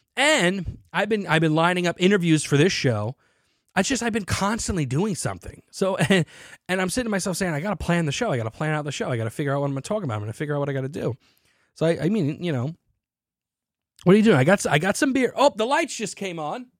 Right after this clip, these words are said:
That's another thing. No, no lights were on down here. And it's also, you know, I always complain about the weather, which is the ultimate small talk. And I did say,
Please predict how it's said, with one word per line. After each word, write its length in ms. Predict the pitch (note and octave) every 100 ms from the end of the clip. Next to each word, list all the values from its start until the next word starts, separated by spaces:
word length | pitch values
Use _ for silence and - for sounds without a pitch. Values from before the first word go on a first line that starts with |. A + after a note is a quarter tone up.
| _
That's 220 | - A3+
another 200 | C4 C4+
thing. 200 | D3+ B2
No, 200 | A#2 F#3
no 360 | F3 F3 D#3+ F3
lights 280 | F3 G3+ -
were 100 | G#2+
on 120 | G#2
down 160 | G#2 G2+
here. 240 | G#2+ G#2 _ _ _ _ _
And 100 | G#3+
it's 120 | A#3+ A#3
also, 520 | C4+ B3 F#3 D3 C#3+
you 180 | G3 G#3+
know, 100 | D3
I 60 | D#3+
always 180 | G#3
complain 300 | - C3 D#3
about 140 | C#3+ A#2+
the 60 |
weather, 360 | A#2+ D3 A2 G#2+ _ _ _ -
which 140 | C3+
is 120 | D3
the 120 | C#3 D3+
ultimate 380 | F#3 E3+ A#2+
small 300 | - D3 C#3+ B2
talk. 300 | G#2+ G#2 C3+
And 100 | D3+
I 80 |
did 280 | D3 D#3+ F3+
say, 460 | - F#3+ D#3 A2